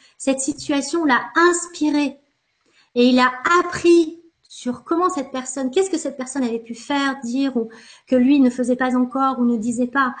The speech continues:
sur quoi il pouvait se perfectionner quant à la manière dont elle s'y était prise.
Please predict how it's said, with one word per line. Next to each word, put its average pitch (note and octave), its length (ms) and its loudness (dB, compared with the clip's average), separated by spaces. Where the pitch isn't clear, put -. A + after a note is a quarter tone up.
sur - 300 -10
quoi D4+ 80 2
il C#4+ 100 2
pouvait C4 200 -2
se B3+ 100 -8
perfectionner C4 680 0
quant B3+ 120 0
à A#3+ 120 -4
la A3 120 -2
manière C#4+ 420 4
dont B3 180 2
elle A#3 140 -4
s'y - 140 -4
était A#3 160 -4
prise. A#3+ 400 -2